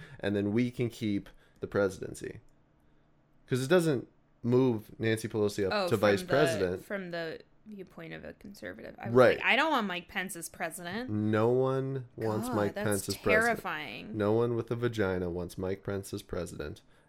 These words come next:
Speaker 1: and no one who is a person of color wants Mike
Speaker 2: I think
Speaker 1: Pence
Speaker 2: no
Speaker 1: as
Speaker 2: one
Speaker 1: president,
Speaker 2: with a
Speaker 1: and
Speaker 2: brain
Speaker 1: most
Speaker 2: wants
Speaker 1: white
Speaker 2: Mike
Speaker 1: men.
Speaker 2: Pence as a president.
Speaker 1: Well, I mean, that was a shorter route,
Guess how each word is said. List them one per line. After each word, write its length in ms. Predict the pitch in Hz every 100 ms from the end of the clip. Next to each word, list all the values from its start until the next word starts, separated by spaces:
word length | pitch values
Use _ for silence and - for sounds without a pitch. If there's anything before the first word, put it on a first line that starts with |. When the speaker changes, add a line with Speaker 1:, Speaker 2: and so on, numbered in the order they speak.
| -
Speaker 1:
and 180 | 90 95
no 200 | 98 101
one 400 | 101 101 98 95 - _ - - 98
who 140 | 110 104
is 120 | 90
a 40 |
person 360 | 87 101 101 110
of 120 | 107
color 380 | - 151 110 98
wants 300 | 92 90 -
Mike 100 | 92
Speaker 2:
I 40 |
think 100 | 233
Speaker 1:
Pence 160 | 101 101
Speaker 2:
no 100 | -
Speaker 1:
as 60 | -
Speaker 2:
one 80 |
Speaker 1:
president, 300 | 98 92 -
Speaker 2:
with 240 | 95 92 85
a 40 |
Speaker 1:
and 60 | -
Speaker 2:
brain 120 | -
Speaker 1:
most 400 | 104 104 - 180
Speaker 2:
wants 340 | 180 180 170 104
Speaker 1:
white 220 | 92 90
Speaker 2:
Mike 180 | 104 95
Speaker 1:
men. 120 | 82
Speaker 2:
Pence 380 | 196 185 202 - -
as 180 | 226 233
a 60 |
president. 600 | 226 - 240 - - 233
Speaker 1:
Well, 140 | 127 110
I 20 |
mean, 140 | 107
that 80 | 104
was 140 | 101
a 40 | 98
shorter 280 | - 101 90
route, 280 | 87 87